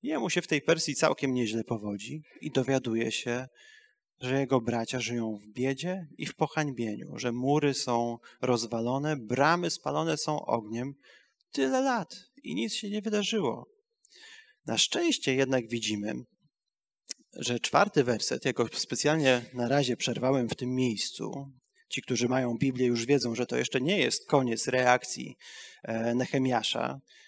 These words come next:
bo dalej w tym czwartym wersecie czytamy, całe szczęście, że on się nie obraził, ale czytamy na te słowa: „Usiadłem i zacząłem płakać, przez wiele dni byłem smutny, pościłem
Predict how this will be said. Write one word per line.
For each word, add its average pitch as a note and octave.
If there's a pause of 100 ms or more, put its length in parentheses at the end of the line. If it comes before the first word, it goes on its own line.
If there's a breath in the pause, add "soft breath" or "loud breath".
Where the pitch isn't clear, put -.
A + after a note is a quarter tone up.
(120)
bo A#2
dalej G3+
w -
tym D3
czwartym -
wersecie D3
czytamy, B2
całe D3+
szczęście, D3+
że C#3
on C#3+
się C3+
nie C3+
obraził, B2+ (440 loud breath)
ale B2
czytamy D#3
na C3+
te B2
słowa: C#3
„Usiadłem E3
i B2
zacząłem B2+
płakać, C3
przez A2+
wiele B2
dni C3
byłem A#2+
smutny, C3+ (840 loud breath)
pościłem D3+